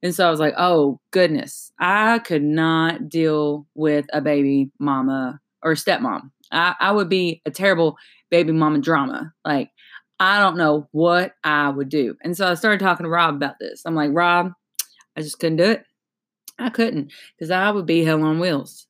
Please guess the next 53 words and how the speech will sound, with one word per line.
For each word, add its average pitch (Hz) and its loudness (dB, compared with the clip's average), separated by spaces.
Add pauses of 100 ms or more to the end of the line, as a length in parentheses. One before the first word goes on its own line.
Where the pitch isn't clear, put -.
(100)
And 185 -4
he's 233 2
like, 165 0 (460)
"Why 151 0
y'all 220 2
can't 214 -2
all 190 0
get 190 -2
along?" 175 -4
And 196 -2
I 202 0
was 190 -4
like, 165 -2 (880)
"Why 240 0
can't 302 2
we 311 4
get 302 4
along? 320 2
Women 285 4
don't 247 4
like 254 2
each 202 -4
other." 147 2
That's 202 0
what 175 -4
my 147 0
husband 147 -2
said 131 -4
today 143 -2
when 143 2
I 139 -2
told 139 -2
him 135 0
the 135 -2
story. 135 -4
He's 165 -4
like, 147 -2
"Women 233 4
don't 180 0
like 151 0
each 135 -8
other," 113 -8 (420)
which 240 0 (840)
I 370 2
don't 392 0
find 254 4
that 233 2
true. 262 -2
I 262 -2
like 302 -2
women. 208 0
I 233 0
like, 139 2